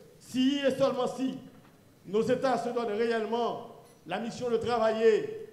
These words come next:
à la construction du bien commun. Si les dirigeants font l'effort de s'acquitter de leurs devoirs vis-à-vis de leur mandat, et si l'effort de dialogue permanent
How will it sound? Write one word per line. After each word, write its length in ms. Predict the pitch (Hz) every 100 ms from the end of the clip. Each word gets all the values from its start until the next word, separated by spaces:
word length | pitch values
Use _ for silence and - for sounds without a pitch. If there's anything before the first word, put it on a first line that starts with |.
| 185
à 80 | 214
la 80 |
construction 480 | 220 240 226 - 226
du 100 | 190
bien 160 | 196 202
commun. 400 | 190 175 151 - - - - - - _
Si 140 | - 214
les 100 | 220
dirigeants 540 | 262 277 233 294 294
font 140 | 269
l'effort 360 | 269 262 269 254
de 80 | 254
s'acquitter 460 | 262 254 262 254
de 80 | 240
leurs 140 | 240 240
devoirs 500 | 247 240 247 233 240
vis-à-vis 340 | 247 240 240
de 80 | 220
leur 180 | 233 226
mandat, 460 | 240 254 240 175 - - - - - - -
et 80 | 180
si 140 | -
l'effort 380 | 240 233 247 233
de 80 | 226
dialogue 360 | 226 226 226 233
permanent 720 | 233 220 220 233 190 -